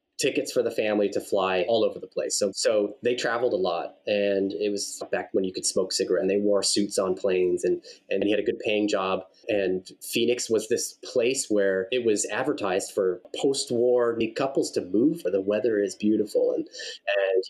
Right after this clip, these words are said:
you can raise a family out there. And so there was this, this absolute boom of suburbia. They lived on a street where there were, like, swinger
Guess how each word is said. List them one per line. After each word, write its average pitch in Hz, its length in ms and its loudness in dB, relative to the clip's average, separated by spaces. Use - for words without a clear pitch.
you 104 100 2
can 95 160 0
raise 120 300 2
a 107 40 -4
family 104 480 0
out 69 200 -6
there. 82 140 -2
And - 100 -2
so 117 80 2
there 107 100 2
was 107 140 0
this, - 120 -2
this 101 180 -4
absolute 110 560 -6
boom 107 500 2
of 101 120 -2
suburbia. 95 760 2
They 151 100 0
lived 151 220 2
on 147 100 2
a 143 60 0
street 147 260 2
where 143 80 2
there 143 160 2
were, 143 100 2
like, 135 160 0
swinger 117 680 2